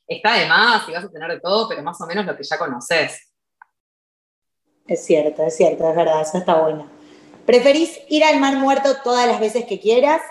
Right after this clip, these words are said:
Speaker 2: o levantarte mañana sabiendo hablar hebreo nivel nativo?
Speaker 1: Me encantaría hablar hebreo a nivel nativo, porque el Mar Muerto está de más como una experiencia para hacer una, dos, de hecho yo la hice cuatro veces,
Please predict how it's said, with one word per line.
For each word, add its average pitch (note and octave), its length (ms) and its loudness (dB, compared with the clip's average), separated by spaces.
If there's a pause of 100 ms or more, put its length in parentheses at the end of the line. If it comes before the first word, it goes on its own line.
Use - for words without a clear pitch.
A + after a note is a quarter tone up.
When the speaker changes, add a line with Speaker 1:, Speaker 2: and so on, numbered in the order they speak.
(140)
Speaker 2:
o C#4 340 2
levantarte A3+ 560 -2
mañana G#3+ 480 -6
sabiendo F#3+ 440 -4
hablar G3 280 0
hebreo F#3 800 -4
nivel F#3+ 460 0
nativo? E3+ 640 -8 (1600)
Speaker 1:
Me E3+ 100 -8
encantaría D#3+ 680 0
hablar G#3+ 220 4
hebreo F#3+ 360 2
a - 20 2
nivel F#3+ 300 -2
nativo, E3+ 500 0
porque D3+ 240 -8
el - 80 -12
Mar A#3+ 140 0
Muerto C#4+ 300 -2
está - 180 -4
de F3+ 140 -2
más D#3+ 300 -2 (180)
como D#3 140 -14
una F#3 120 -10
experiencia D#3+ 880 -4
para C3+ 160 -2
hacer - 340 -8 (440)
una, F3 380 2
dos, F3 300 0
de D#3 120 -4
hecho F#3+ 140 -8
yo F#3 140 -8
la D#3+ 80 -4
hice D3+ 340 -8
cuatro E3+ 360 2
veces, E3+ 540 0